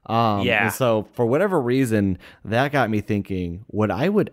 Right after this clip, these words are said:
Speaker 1: absolutely love is if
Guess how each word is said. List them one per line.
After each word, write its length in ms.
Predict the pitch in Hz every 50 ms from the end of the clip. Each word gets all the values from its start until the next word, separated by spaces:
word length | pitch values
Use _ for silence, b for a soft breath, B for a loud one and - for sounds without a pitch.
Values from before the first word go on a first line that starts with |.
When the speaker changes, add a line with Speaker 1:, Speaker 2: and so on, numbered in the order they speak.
| - _
Speaker 1:
absolutely 1000 | - 92 92 95 104 - - - 104 101 95 87 92 95 90 - - 85 90 87 82
love 640 | 80 80 82 80 67 55 50 50 53 - - - b b b b b b b
is 680 | - 101 107 104 101 98 95 92 92 90 92 - - _ _ -
if 500 | 110 107 104 101 98 - - - _